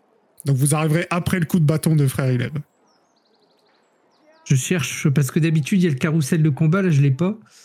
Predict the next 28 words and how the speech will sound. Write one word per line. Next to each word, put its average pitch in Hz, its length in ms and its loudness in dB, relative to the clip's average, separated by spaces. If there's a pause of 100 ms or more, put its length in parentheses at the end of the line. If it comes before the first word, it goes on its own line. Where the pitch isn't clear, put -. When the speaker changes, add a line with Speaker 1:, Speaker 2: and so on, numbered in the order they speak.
(680)
Speaker 1:
Ouais, 147 140 0
Speaker 2:
Donc, 156 100 2
Speaker 1:
non, 170 140 0
Speaker 2:
je 139 40 2
Speaker 1:
là, 165 120 0
c'est, 143 200 -2
je, 131 160 0
c'est - 460 -8
pas 147 160 -4
vraiment 151 340 0
un 156 120 -2
combat, 156 440 -2
on 127 60 -2
va 127 120 -2
dire, 135 180 -2
donc 123 180 -4
c'est, 123 180 -10
euh, 120 120 -6 (2000)
donc 131 160 -6
ouais, 131 140 -2
il 127 60 -2
a 131 60 -2
toujours 139 280 -4
dix-sept 156 680 -6
de 135 160 -2
défense, 131 440 -8
par - 160 -18
contre. - 160 -20